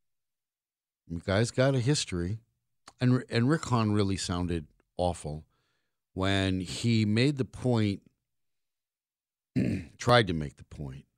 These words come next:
was talking about maturity issues. He said, "Well, we've taken on,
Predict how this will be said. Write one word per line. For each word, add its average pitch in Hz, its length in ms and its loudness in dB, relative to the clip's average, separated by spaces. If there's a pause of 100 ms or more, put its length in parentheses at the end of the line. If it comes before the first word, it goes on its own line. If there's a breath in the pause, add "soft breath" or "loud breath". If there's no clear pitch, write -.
(160)
was - 120 -10
talking 98 220 0
about 90 180 -2
maturity 85 600 -4
issues. 80 560 -6
He - 60 -14
said, 87 260 -4
"Well, 98 220 0
we've 107 200 -2
taken 113 300 0
on, 92 340 -2